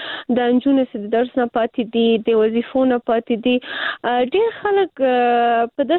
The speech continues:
شیانو فکر نه کوي. منګه، منګ ته وایي چې تاسو د غرب نه تمویلېږئ یا، یا تاسو ته معاش درکوي. ولا باور وکړئ، منګه خپله، ا، اته، م،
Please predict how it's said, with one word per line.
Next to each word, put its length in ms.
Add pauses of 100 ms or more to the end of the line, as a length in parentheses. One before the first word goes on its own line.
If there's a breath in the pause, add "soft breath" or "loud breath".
شیانو 400
فکر 240
نه 140
کوي. 220
منګه، 480
منګ 220
ته 140
وایي 240
چې 200
تاسو 240
د 80
غرب 360
نه 320
تمویلېږئ 760
یا، 340 (340 loud breath)
یا 500
تاسو 300
ته 100
معاش 360
درکوي. 460
ولا 320
باور 360
وکړئ، 400
منګه 320
خپله، 480 (480 loud breath)
ا، 220
اته، 280 (140)
م، 300